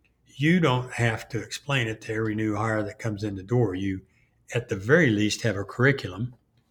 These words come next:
so that you can so, say, "A guy needs to know how to drive a forklift, needs to be certified and have his card for that, needs to be osha certified, needs to be an apprentice card, electrician," whatever it is. But you at least have a curriculum at the minimum.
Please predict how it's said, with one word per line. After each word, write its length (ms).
so 160
that 160
you 60
can 140
so, 380
say, 220
"A 100
guy 160
needs 220
to 60
know 100
how 100
to 80
drive 280
a 40
forklift, 640
needs 200
to 60
be 120
certified 680
and 100
have 140
his 100
card 360
for 140
that, 360
needs 160
to 60
be 140
osha 320
certified, 680
needs 200
to 60
be 140
an 100
apprentice 560
card, 460
electrician," 640
whatever 320
it 60
is. 180
But 100
you 180
at 140
least 280
have 160
a 80
curriculum 640
at 120
the 60
minimum. 500